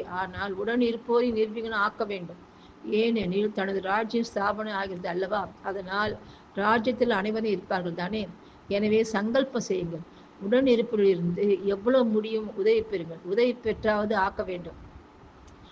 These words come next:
இந்த சங்கல்பம் செய்ய முடியும் தானே? செய்ய முடியுமே. கை உயர்த்துங்கள். கையோ அனைவரும் உயர்த்துகிறார்கள்.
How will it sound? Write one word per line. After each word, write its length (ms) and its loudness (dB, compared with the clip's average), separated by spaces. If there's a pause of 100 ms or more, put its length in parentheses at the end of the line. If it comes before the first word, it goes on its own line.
(220)
இந்த 240 2
சங்கல்பம் 600 0
செய்ய 240 2
முடியும் 320 2
தானே? 280 0 (640)
செய்ய 340 0
முடியுமே. 340 4
கை 220 2
உயர்த்துங்கள். 500 2 (640)
கையோ 360 4 (100)
அனைவரும் 500 2
உயர்த்துகிறார்கள். 580 0